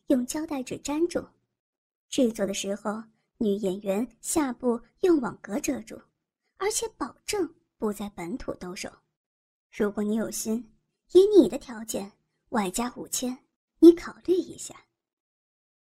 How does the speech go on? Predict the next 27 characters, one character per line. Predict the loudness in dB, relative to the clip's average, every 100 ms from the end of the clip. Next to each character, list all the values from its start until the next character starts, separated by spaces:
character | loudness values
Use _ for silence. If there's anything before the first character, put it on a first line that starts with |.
| _ _ _ 2
路 | 6 6
遥 | 4 -4
的 | -8 -6
耳 | -4 -4
边 | -4 -2 -4 -8 _ _
回 | 2 2 2 0
应 | -2 -2
着 | -4 -6 _
店 | 2 4
老 | 2 -2
板 | -6
的 | -8
话， | -8 -8 -8 _ _ _ _ _ _ _
当 | -2 0 -2
时 | -4 -6 -6 -10 _
他 | -8 -2
根 | 4 4
本 | 4
就 | 2 4
没 | 4
细 | 2 0 0
想， | 0 -6 -8 -14 _ -4
就 | 2 4
如 | 4
旋 | 4 4 4
风 | 2 0
般 | 0